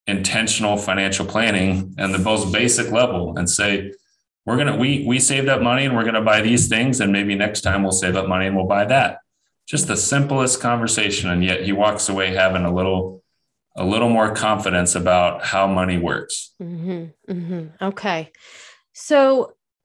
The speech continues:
Speaker 2: a lot of these words that we talk about, it's nice to be able to boil them down, just as you were just saying.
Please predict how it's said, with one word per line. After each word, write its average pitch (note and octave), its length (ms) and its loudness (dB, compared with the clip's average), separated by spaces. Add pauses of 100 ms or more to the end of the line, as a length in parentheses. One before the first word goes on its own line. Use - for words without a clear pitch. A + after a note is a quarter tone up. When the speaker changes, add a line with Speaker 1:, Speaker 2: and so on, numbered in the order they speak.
(160)
Speaker 2:
a C4 100 0
lot D#4+ 240 2
of D4 160 -4
these A#3+ 260 -6
words G#3 600 2
that D3+ 200 0
we F3+ 420 -6
talk F3 320 -8
about, E3 380 -4
it's G3+ 220 -8
nice A3+ 240 0
to - 80 -16
be G3 100 -2
able F#3+ 180 -2
to E3+ 60 -6
boil F3 340 -4
them E3+ 180 -8
down, E3 340 -6
just - 280 -12
as D#3+ 200 -10
you D#3+ 160 -4
were D#3+ 140 -2
just - 520 -10
saying. E3 600 -6